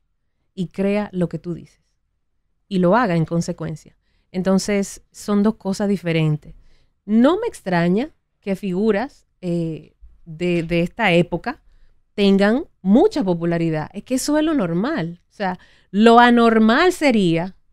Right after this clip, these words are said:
que yo, con veinticinco años de carrera, tenga la popularidad que yo tenía cuando trabajaba en Telemicro. No, imposible. De, la gente que me veía en esa época se acuerda de mí en esa época. Pero hay un público ahora que consume Telemicro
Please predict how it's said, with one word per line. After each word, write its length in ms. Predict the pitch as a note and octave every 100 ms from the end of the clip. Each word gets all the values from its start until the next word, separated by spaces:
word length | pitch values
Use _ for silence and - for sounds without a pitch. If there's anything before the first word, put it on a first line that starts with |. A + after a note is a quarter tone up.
| -
que 220 | F3 D#3
yo, 520 | B2+ G#3 F3+ F3+ B3+ _ _
con 220 | - E3+
veinticinco 480 | E3+ E3+ F3 G3+ G3
años 140 | G#3 G#3
de 80 |
carrera, 460 | G#3+ A#3 G3+ F3+ G3 - _ _
tenga 240 | G3 F#3+ G#3
la 120 | A3+
popularidad 460 | A3+ G#3 G3 F#3
que 100 | F3+
yo 120 | F3+ F3
tenía 240 | E3+ F3
cuando 180 | G3 F#3+
trabajaba 360 | E3 D#3+ E3+ E3
en 60 |
Telemicro. 560 | D#3+ D#3+ E3+ G#3+ F3+ D#3 _ _ _ B2+
No, 440 | E3+ E3+ G3 A#3 - _
imposible. 640 | F3 F3+ E3+ G#3+ E3 E3 - _ _ _ _ _ E3+
De, 120 | -
la 160 | G3+ F#3
gente 300 | A3 C4+ F4
que 60 |
me 100 | E4+
veía 180 | C#4 C#4
en 80 | E4
esa 240 | E4+ A3+
época 300 | G3+ F3+ F#3
se 80 | F3+
acuerda 380 | F#3 F3+ A#3 E4
de 80 | G3+
mí 400 | F3 D4+ F3 D3+ _
en 140 | F3
esa 300 | F3 G#3 E3+
época. 320 | D#3 - - - _ _
Pero 160 | A#3+ B3
hay 100 | E4
un 100 | D4
público 360 | C#4+ C#4 B3
ahora 260 | G#3 G#3 G3+
que 100 | F#3+
consume 800 | F#3 F3 - C#4+ D4 F3+ B3 - _
Telemicro 580 | - B3 A#3+ G3 G3 F#3+